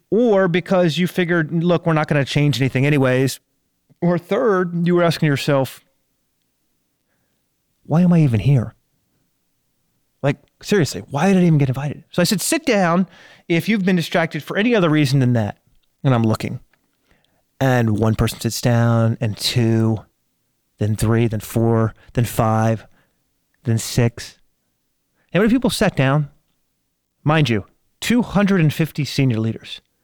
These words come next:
Seven. Seven. That means out of two hundred and fifty people, right, and you do the math on that, that's like the, the, the odds of you being in a meeting where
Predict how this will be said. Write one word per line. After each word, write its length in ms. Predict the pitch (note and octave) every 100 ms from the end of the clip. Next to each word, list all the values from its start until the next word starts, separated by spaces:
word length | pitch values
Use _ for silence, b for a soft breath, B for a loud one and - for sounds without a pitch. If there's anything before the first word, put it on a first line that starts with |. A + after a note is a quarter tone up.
| _ _ _ _ _ _ _
Seven. 640 | - - - G#2+ G#2+ G2 - _ _ _ _ _ _ _ _ _ _ _ _ _
Seven. 680 | - - - G#3+ D3 A2 - _ _ _ _ _ _ _ _ _ _ _ _ _ _ _ -
That 200 | G#3+ C#4+
means 240 | C#4+ A#3+
out 120 | A#3+
of 120 | F#3+
two 220 | - C4+ B3+
hundred 240 | G#3+ G#3
and 140 | F3+
fifty 300 | - A3+ F3
people, 440 | D#3 A3 G#3+ G2+ -
right, 140 | D3 D3+
and 140 | D3+
you 120 | B3
do 160 | F#3+ D#3
the 80 | A#2+
math 360 | D3 D#3 -
on 160 | A2+ C3
that, 320 | B2 F#2 - b b b b b _
that's 420 | - D#3 C#4+ - A#3
like 300 | F3+ D#3 - _ _ _ _ _ _
the, 240 | C#3+ D3+ -
the, 260 | C#3 C#3+ -
the 220 | C#3 C#3
odds 360 | D#3+ G#3+ A#3 -
of 180 | C#3
you 200 | C3 F#3
being 220 | D#3+ E3+ D#3+
in 100 | C3
a 40 |
meeting 460 | D3 D#3 B2+ A2+ - _ _ _ _ _ _ _ _ _ _ _ _ _ _ _ _ _ _ _ _ _ _
where 560 | C#3+ C3+ B2+ B2 B2